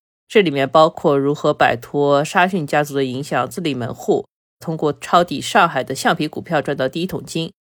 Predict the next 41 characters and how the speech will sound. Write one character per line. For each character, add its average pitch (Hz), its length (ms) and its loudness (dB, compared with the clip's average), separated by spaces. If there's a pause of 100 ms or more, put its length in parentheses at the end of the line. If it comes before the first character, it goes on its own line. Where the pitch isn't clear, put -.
(140)
然 135 100 -4
后 135 140 4
这 - 80 -6
个 143 80 -2
家 156 160 2
族 151 100 -4
再 151 160 -2
将 151 200 0
资 160 180 -4
金 170 180 -2
分 170 300 -2
散 143 300 2
到 143 260 6
了 127 220 0
像 131 280 -2
基 165 220 -6
建、 147 420 -2
地 151 200 -6
产、 131 280 -4
酒 139 160 -4
店 160 220 -4
这 156 80 -8
些 143 240 -2
对 139 220 -2
于 127 120 -2
沪 160 280 2
港 147 180 4
两 135 180 0
地 143 140 -6
发 160 160 0
展 156 160 -2
都 165 80 -4
很 147 100 -2
重 262 200 0
要 160 100 2
的 123 140 -6
投 127 160 -6
资 147 100 -10
方 180 160 4
向 185 100 0
上， 139 200 -2